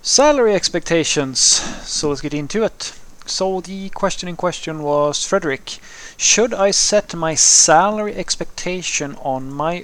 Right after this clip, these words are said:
resume?" No,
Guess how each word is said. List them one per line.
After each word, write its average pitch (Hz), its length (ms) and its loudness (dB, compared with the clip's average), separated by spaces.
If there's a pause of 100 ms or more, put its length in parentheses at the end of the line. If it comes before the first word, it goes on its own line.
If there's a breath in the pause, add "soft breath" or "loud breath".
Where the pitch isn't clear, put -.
resume?" 151 1000 -4 (2500 loud breath)
No, 220 280 6